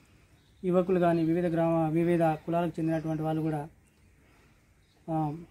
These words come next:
తోచిన సాయం చేసినందుకు వారికి కూడా మా ముదిరాజ్ సంఘం తరఫున మేము వారికి ధన్యవాదాలు తెలియజేస్తున్నాం. మరి దీనికి ఇక ముందు కూడా మరి శేఖర్కు పాపం పూర్తిగా అయ్యేదాకా వైద్య ఖర్చుల నిమిత్తం కూడా మరి, ఆ, మినిస్టర్ గారు లక్ష రూపాయలు ఎల్ఓసి ఇచ్చారు.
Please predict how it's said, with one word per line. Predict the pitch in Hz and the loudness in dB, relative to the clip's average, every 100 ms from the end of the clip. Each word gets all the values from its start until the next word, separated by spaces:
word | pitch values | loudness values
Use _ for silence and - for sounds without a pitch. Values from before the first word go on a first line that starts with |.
| - | -6
తోచిన | 185 175 185 | -2 0 2
సాయం | 175 175 165 | 4 4 2
చేసినందుకు | 165 170 165 160 | 0 0 -2 -2
వారికి | 156 160 | -2 -2
కూడా | 175 180 | 0 0
మా | 170 160 | 2 2
ముదిరాజ్ | 160 170 160 | 2 0 0
సంఘం | 160 160 | 0 0
తరఫున | 165 151 170 196 - - - | -2 -6 -6 -8 -14 -14 -4
మేము | 160 156 | -2 0
వారికి | 151 160 156 | 0 2 2
ధన్యవాదాలు | 151 160 160 156 | 2 4 2 0
తెలియజేస్తున్నాం. | 156 156 - 165 185 - - - _ _ _ _ _ _ - - 175 | 0 0 0 -4 -4 -8 -20 -20 _ _ _ _ _ _ -20 -10 -2
మరి | 165 156 - - _ _ _ _ 175 | 2 0 -2 -14 _ _ _ _ -4
దీనికి | 175 185 185 196 190 - _ _ _ _ - 196 | 0 2 2 0 -2 -8 _ _ _ _ -16 -6
ఇక | 196 | 0
ముందు | 202 202 | 2 4
కూడా | 185 185 180 - _ _ 180 | 4 4 2 -4 _ _ -8
మరి | 170 | -6
శేఖర్కు | 180 175 190 175 170 | -2 -2 0 -2 -2
పాపం | 175 165 170 | -2 -2 -2
పూర్తిగా | 170 175 190 180 170 165 - - | -2 -2 0 2 2 -2 -12 -8
అయ్యేదాకా | 180 180 180 180 175 | 0 2 2 2 0
వైద్య | 165 165 | 0 0
ఖర్చుల | 170 170 175 165 | -2 -4 -2 -2
నిమిత్తం | 165 175 165 | -2 -2 -2
కూడా | 165 196 - - | -2 -4 -10 -8
మరి, | 170 165 156 - - - - - - - - - 185 | -2 0 0 -4 -20 -20 -20 -20 -20 -20 -20 -12 -6
ఆ, | 165 165 | -2 0
మినిస్టర్ | 175 175 185 | 0 0 0
గారు | 185 175 | 0 0
లక్ష | 170 160 | -2 -4
రూపాయలు | 185 180 175 | -4 -2 0
ఎల్ఓసి | 170 175 175 | 0 0 -2
ఇచ్చారు. | 165 180 | -4 -4